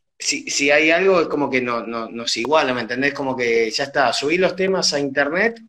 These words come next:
y que la gente los escuche de ahí. No importa lo que vos quieras hacer, si querés hacer una tapa, no sé, querés vender un, un C D con forma de mondongo, ¿me entendés? No importa, ¿no? O sea, jodete.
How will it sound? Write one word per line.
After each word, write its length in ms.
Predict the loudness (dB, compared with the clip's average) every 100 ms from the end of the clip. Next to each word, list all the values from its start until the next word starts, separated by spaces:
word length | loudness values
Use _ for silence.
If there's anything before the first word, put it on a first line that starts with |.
| _ -8
y 160 | -4
que 120 | 0
la 120 | 0 2
gente 260 | 0 0
los 160 | -2 -4
escuche 360 | -4 -4 0
de 120 | 2 2
ahí. 280 | 0 -6 _ _ _ _
No 120 | -2
importa 420 | 0 2 2 2 -2
lo 140 | -2
que 100 | -4
vos 160 | -4 -6
quieras 300 | -6 -6 -4
hacer, 300 | -2 -2 -2
si 160 | -6
querés 160 | -4 -2
hacer 180 | -2 -4
una 180 | -6 -6
tapa, 440 | 0 0 0 -2
no 100 | -4
sé, 280 | -4 -2 -2
querés 220 | -2 0
vender 320 | 0 0 -2 -2
un, 220 | -4 -8
un 120 | -6
C 160 | -4 0
D 180 | 0
con 220 | 0 -6 -6
forma 380 | -6 -4 -6
de 80 | -6
mondongo, 680 | -8 -6 0 2 2 -2 -6
¿me 100 | -8
entendés? 320 | -8 -4 -2
No 80 | -2
importa, 500 | -2 -2 -4 -4 -6
¿no? 220 | -6 -6
O 60 | -6
sea, 480 | -4 -4 -2 -4 -6
jodete. 560 | -6 -4 -4 -8 -14